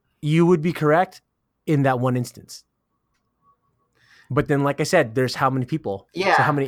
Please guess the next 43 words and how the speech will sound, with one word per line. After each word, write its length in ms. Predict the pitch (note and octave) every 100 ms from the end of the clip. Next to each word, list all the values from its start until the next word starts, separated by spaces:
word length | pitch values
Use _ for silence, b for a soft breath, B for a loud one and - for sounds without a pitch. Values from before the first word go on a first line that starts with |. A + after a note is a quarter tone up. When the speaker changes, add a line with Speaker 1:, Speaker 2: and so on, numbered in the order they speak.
| C3+
Speaker 2:
So 160 | C#3
Speaker 1:
instances 180 | F3 -
Speaker 2:
now 120 | G3+ A#3
I'm, 100 | -
Speaker 1:
is 60 | F3
Speaker 2:
I'm, 60 |
Speaker 1:
there? 100 | F#3+
Speaker 2:
now 120 | F#3+ A3+
I'm 80 |
treating 300 | - G#3+ G3+
this, 340 | F3 - - -
uh, 280 | C#3+ C3+ C3
as 160 | C3 B2+
a, 200 | B2 A2+
so 160 | B2+
we're 220 | A2+ A#2+
shifting 320 | A#2+ G3 F#3+ D#3+
kind 180 | D#3
of 80 | E3
away 140 | D3+ D3
from 140 | C#3+
politics, 400 | C#3 C#3 D3+ C#3+
but 120 | A#2
we're 80 | A2+
just 160 | B2 B2
using 220 | A2+ A2+
this 160 | A2+
as 100 | A2+
an 60 | G2
example. 540 | G2 G#2+ A2 C3 C#3 B B B B
But 100 | D3+
this 140 | F3+
is 80 | G3
more 160 | F3+ F3
of, 60 |
like, 180 | D#3 D3
a, 20 |
a 720 | C3 B2+ A#2+ A#2 A2 G#2+ G#2+ A#2
behavioral 440 | C3 D3+ D3 C#3
psychology 560 | A#2+ A#2+ B2+ B2 G#2+ F#2+
sort 220 | - A2
of 80 | G2
example. 560 | E2+ F#2 F2+ D2 C#2+